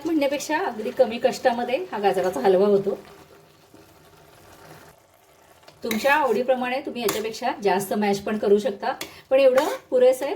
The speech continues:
थोडंसं टेक्स्चर असलेलं हलव्याला छान लागतं. रंग पण छान आलेला आहे बघा. आणि आता आपण ह्याच्यामध्ये घालूया,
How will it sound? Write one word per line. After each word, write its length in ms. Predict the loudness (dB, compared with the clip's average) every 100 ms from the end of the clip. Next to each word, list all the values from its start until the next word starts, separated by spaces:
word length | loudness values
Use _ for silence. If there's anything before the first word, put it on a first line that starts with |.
| -6
थोडंसं 300 | -4 -2 0
टेक्स्चर 420 | 0 -2 -2 -2
असलेलं 420 | -2 -2 -2 -2 -10 _ _ _ _ _ _ -4
हलव्याला 420 | -2 0 0 -2
छान 140 | 2
लागतं. 360 | 4 2 0 -6 -8 _ _ _ -20 _ _ _ -16 -16 _ _ _ _ -20 -18 -12 -10 -10 -14 -14 -6 0
रंग 320 | 0 2 -2
पण 200 | -2 -8 -8
छान 180 | -6 -2
आलेला 240 | 0 0 0
आहे 100 | -2
बघा. 160 | -2 -6 -12 _ _ _ _ _ _ _ _ _ _ -10 -10 _ _ _ _ -18 -18 _ _
आणि 160 | -4 -2
आता 180 | 2 2
आपण 360 | 2 -2 -2
ह्याच्यामध्ये 420 | -2 -2 -2 -2
घालूया, 400 | -2 -4 -4 -4